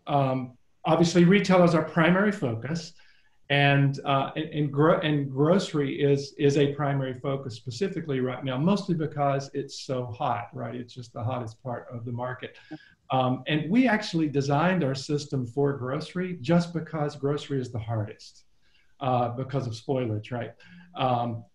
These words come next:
and so, uh, the thinking was, if we can make it work in grocery, it'll work anywhere. So, um, so we're in grocery, we're in pretty much anything in retail. And the other thing that we've,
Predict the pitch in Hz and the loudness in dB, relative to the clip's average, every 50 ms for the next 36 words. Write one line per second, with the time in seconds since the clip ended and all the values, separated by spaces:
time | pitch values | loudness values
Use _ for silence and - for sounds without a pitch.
0 | _ _ - 139 131 127 127 123 117 - - - - 151 143 139 135 131 131 131 | _ _ 0 0 2 2 2 0 -2 -4 -8 -4 0 2 2 4 2 2 0 -4
1 | - - 135 135 135 135 131 131 139 147 139 - 190 190 185 185 170 160 156 151 | -6 -6 -4 -4 -2 -2 -4 -2 -2 -4 0 2 2 4 6 6 6 6 6 6
2 | 147 139 139 139 175 170 170 180 175 170 160 160 165 190 - 139 139 143 151 156 | 4 4 2 2 2 2 4 6 6 6 4 2 0 -2 -4 -2 0 0 0 -2
3 | 156 147 131 123 110 120 123 135 143 139 - 185 196 196 202 - - - 165 156 | -4 -6 -6 -6 -6 -6 -6 -6 -6 -4 -4 -2 -2 -2 -4 -6 -6 -2 0 2
4 | 165 156 156 147 151 151 135 127 117 107 110 - - _ _ _ _ _ _ _ | 2 4 2 0 0 -2 -4 -4 -4 -4 -6 -8 -12 _ _ _ _ _ _ _
5 | _ - - - - - 151 139 131 127 123 - - 139 123 123 120 120 120 - | _ -20 -18 -16 -4 0 2 2 2 2 -2 -4 -6 -6 -4 -4 -4 -6 -8 -10
6 | - - 165 160 170 170 170 165 165 156 160 160 - - 156 156 151 147 147 156 | -2 0 2 6 6 6 6 6 6 4 4 2 -2 -4 -4 -2 -2 0 0 0
7 | 156 151 151 - - - 208 208 196 185 175 170 175 170 170 170 165 147 147 139 | -2 -2 -4 -6 -6 -4 -2 0 2 0 0 2 4 2 2 2 2 -4 -4 -4
8 | 135 139 147 156 156 156 - 151 139 139 143 143 143 156 160 175 175 185 208 233 | -4 -4 -4 -4 -6 -6 -6 -4 -2 -2 -2 -2 -2 2 4 4 6 6 4 2
9 | 262 247 240 220 202 170 - 143 147 170 196 - - | 0 0 0 0 0 0 -2 -2 -2 -4 -4 -6 -10